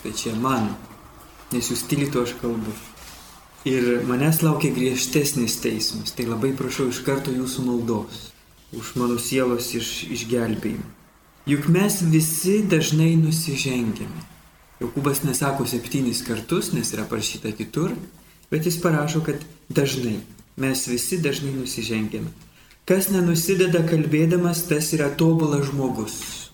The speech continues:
O kaip žinom, tobulų žmonių šiam pasauly nėra. Tobuli yra tik tai amžinybėj.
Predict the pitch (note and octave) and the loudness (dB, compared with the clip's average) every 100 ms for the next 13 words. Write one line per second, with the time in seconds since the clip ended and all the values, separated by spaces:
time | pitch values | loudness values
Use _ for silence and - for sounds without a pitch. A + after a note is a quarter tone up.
0 | - - C3 - D#3 D3 D3 C3 C3 D3 | -12 -6 -4 0 0 0 0 0 2 2
1 | D#3+ C#3 C3 B2+ C#3 C#3+ C#3+ - - - | 2 2 0 0 0 0 -4 -10 -16 -20
2 | - - - - C#3+ C3+ C#3 B2+ D#3 D3 | -20 -20 -10 -4 0 2 2 2 4 4
3 | C#3+ C#3 C3 G#2+ - - B2+ A2+ C3 D#3 | 4 2 2 0 -2 -4 -2 0 2 4
4 | D3 E3 - D3 C#3 C#3 C#3+ C3+ A#2+ G#2 | 2 -2 -2 0 2 0 0 0 0 -2
5 | - | -6